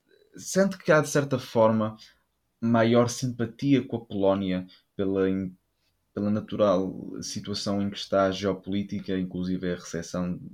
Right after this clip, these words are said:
milhões de imigrantes ucranianos, acaba por criar um,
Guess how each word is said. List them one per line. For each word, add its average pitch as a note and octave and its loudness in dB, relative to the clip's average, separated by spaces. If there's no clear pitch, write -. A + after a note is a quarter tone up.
milhões F2 -6
de F2 -8
imigrantes F2 -8
ucranianos, F2+ -2
acaba G#2+ 2
por G#2 -10
criar G#2+ 4
um, G#2 -2